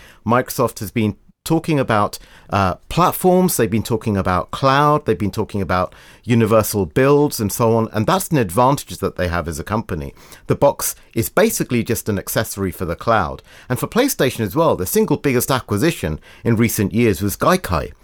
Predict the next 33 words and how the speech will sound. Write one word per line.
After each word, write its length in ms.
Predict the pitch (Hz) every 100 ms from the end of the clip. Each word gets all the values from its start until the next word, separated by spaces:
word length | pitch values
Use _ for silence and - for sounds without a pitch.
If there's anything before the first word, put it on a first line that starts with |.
| - _ _
right? 260 | 98 123 156 - -
So 280 | - 127 107 - - _ -
that 320 | 95 185 185
for 140 | 131
them 400 | 120 180 98 87 -
is 260 | 120 117 - -
absolutely 840 | 143 - - 127 131 143 92 98
integral. 560 | 85 - 92 78 58 67
It's 180 | 90 -
why 300 | 123 139 135
I 120 | 107
asked 440 | 113 113 - - -
Jim 180 | 131 98
about 360 | 107 107 -
that 220 | - -
tech 300 | - 98 73 - - -
to 100 | -
see 240 | 104 117 101
if 100 | -
he 100 | 104
would 180 | 92 -
give 160 | 110
us 140 | 95 -
anything 400 | 90 82 90 85
on 160 | 80
that. 100 | 78
Of 100 | 73
course, 200 | - 147
he's 100 | 104
not 140 | 98 95
gonna 120 | 85
say 220 | - 101
anything, 380 | 92 78 76